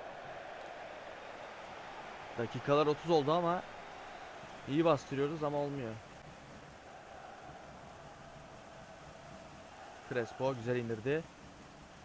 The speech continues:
Cuadrado. Şimdi Zeiss. Aradan bıraktık. Dzeko. Tut, top çekti. Zaha'ya verdi. Zaha ve gol. Zaha attı. Wilfried Zaha.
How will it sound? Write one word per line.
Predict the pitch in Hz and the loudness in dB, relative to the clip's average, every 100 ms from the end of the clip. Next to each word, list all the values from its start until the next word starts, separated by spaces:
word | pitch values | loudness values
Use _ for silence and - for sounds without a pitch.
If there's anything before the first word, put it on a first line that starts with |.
| - - | -14 4
Cuadrado. | 135 123 123 113 127 151 - - - - - - - - - - | 6 8 6 8 6 4 -2 -14 -14 -14 -12 -12 -12 -10 -10 -2
Şimdi | 160 151 | 2 4
Zeiss. | 127 143 175 - - - - | 10 10 8 2 -4 -4 8
Aradan | 160 160 160 160 | 10 12 10 10
bıraktık. | 156 - 190 - - - - - - - - - - | 8 8 4 4 -4 -4 -4 -4 -4 -4 -4 0 6
Dzeko. | 170 160 175 - - - - - - | 8 10 8 8 -2 -6 -4 -6 -2
Tut, | 180 - | -2 2
top | 196 170 | 4 6
çekti. | 190 170 185 190 | 6 8 10 10
Zaha'ya | 156 170 180 185 | 10 12 12 12
verdi. | 185 175 170 131 | 12 12 6 12
Zaha | 214 226 262 | 12 12 12
ve | 269 | 12
gol. | 262 254 247 240 214 185 156 - - - - - 160 | 12 12 12 12 8 4 2 0 -4 -4 -4 -4 12
Zaha | 247 254 247 | 12 12 12
attı. | 220 - 190 151 127 113 110 - - - | 12 12 12 12 12 8 4 -4 -8 -4
Wilfried | 170 233 - 240 190 | 2 2 4 4 10
Zaha. | 196 214 208 170 135 | 12 12 12 12 12